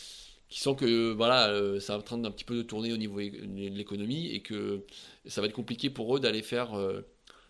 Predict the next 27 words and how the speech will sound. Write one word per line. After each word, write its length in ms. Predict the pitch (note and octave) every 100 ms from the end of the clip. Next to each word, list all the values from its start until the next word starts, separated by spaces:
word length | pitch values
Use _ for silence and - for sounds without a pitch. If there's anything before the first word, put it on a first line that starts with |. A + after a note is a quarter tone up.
| _
une 120 | -
deuxième, 260 | A2 A2 A2
une 320 | G#2+ A2+ B2
deuxième 220 | G#2+ A2
participation. 500 | A#2 - - A#2 - - - - C#3
Avec, 300 | G#2+ G#2 G#2 A2+
même, 120 | A2+ A#2 A2+
même 140 | A2+ A#2
si 180 | -
c'est 140 | - G#2
le 100 | A2
même 140 | G#2+
bateau 280 | G#2 A2+ D3
qui 140 | -
pourrait 180 | - G2
être 80 | G2+
modifié, 480 | A#2 G#2+ - C3+ E3 - - - - -
on 160 | G#2 G2+
est 120 | A2+
un 80 | G2+
petit 160 | -
peu, 380 | - B2 A2 G2
euh, 40 |
c'est 100 | G2
un 40 | G#2+
peu 100 | B2+
compliqué. 420 | B2+ A2+ -